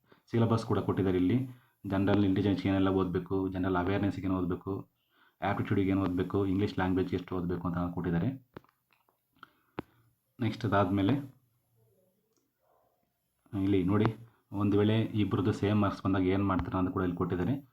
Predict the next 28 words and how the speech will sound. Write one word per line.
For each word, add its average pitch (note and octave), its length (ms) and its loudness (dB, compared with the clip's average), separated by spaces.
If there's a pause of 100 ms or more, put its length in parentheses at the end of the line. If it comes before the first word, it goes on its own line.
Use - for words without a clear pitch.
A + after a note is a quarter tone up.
(160)
ನೋಟಿಫಿಕೇಷನ್ F#2+ 480 -2
ಅದನ್ನ F2+ 200 2
ನೋಡ್ಕೊಳ್ಳಿ F2+ 380 2
ನೀವು E2+ 180 2
ಅದನ್ನ. E2 180 -4 (1080)
Date G#2+ 180 2
of A#2 240 4
examination G#2+ 520 2
ಅವರು G2 200 2
ನಿಮಗೆ G2 260 2
ಲೆಟರ್ನ G2 400 2 (340)
ಕಳಿಸ್ತಾರೆ G2 400 -4
ಅಥವಾ F#2+ 180 0
ಮೇಲ್ F#2+ 280 2
ಮಾಡ್ತಾರೆ. F2+ 380 0 (880)
ಆ, - 60 -10 (920)
ಇಲ್ಲಿ - 200 -12
ಕೊಟ್ಟಿದ್ದಾರೆ, G2 380 0
exact G#2+ 720 0
date G#2+ 200 2
time G#2 320 2 (320)
when G2+ 180 0
you A2 280 2
online G#2 500 2
test G#2 240 -2
will G2 160 0
be A#2 120 4 (460)
communicated G#2+ 680 2